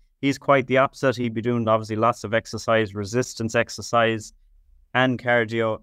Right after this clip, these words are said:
and a high protein diet. So that's, um, probably con-, contributed to his high levels of muscle mass, heart health, and general well-being, which we saw. Um, so pretty cool to have such an active granddad,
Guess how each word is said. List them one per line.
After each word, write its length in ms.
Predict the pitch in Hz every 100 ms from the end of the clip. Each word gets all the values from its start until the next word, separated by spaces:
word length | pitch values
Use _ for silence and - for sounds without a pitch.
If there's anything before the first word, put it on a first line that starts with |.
| _ 120
and 400 | 131 127 113 - - -
a 60 | 101
high 200 | 117 107
protein 440 | 110 113 107 110
diet. 320 | 113 113 107
So 160 | - 104
that's, 340 | 123 - - - - _ _ -
um, 360 | 113 110 107 - _ - -
probably 360 | 123 113 113
con-, 260 | 113 123 117
contributed 680 | - 123 113 104 110 98 -
to 180 | 110 107
his 160 | 101
high 200 | 110 113
levels 320 | 113 107 104
of 80 | 104
muscle 340 | 107 110 - 107
mass, 480 | 107 107 104 - - - - -
heart 260 | 113 110 -
health, 380 | 113 104 107 -
and 240 | 104 104
general 380 | 107 113 104 107
well-being, 540 | 110 110 104 104 98
which 220 | 98 98 101
we 100 | 98
saw. 340 | 101 98 92 - _ _ _ _ _
Um, 260 | 92 92 90
so 300 | - 104 - _ _ -
pretty 200 | 156 143
cool 300 | - 151 143
to 120 | 127
have 240 | 135 131
such 280 | 113 135 -
an 80 | 127
active 340 | 135 - 113
granddad, 500 | 107 127 120 117 110